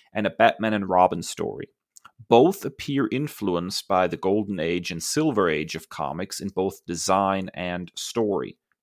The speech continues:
Structurally, the issue is fascinating. You have two film reels running across each page.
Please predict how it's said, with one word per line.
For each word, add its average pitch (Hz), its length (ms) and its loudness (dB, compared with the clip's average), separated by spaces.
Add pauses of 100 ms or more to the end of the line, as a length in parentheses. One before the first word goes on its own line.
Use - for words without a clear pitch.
(440)
Structurally, - 1000 0
the 82 160 -4
issue 101 280 -2
is 92 120 -2
fascinating. 73 920 -4 (420)
You 113 80 -2
have 110 220 -4
two 190 200 -2
film 131 520 0
reels 90 640 0
running 110 440 0
across 107 520 -2
each - 340 -6
page. - 580 -8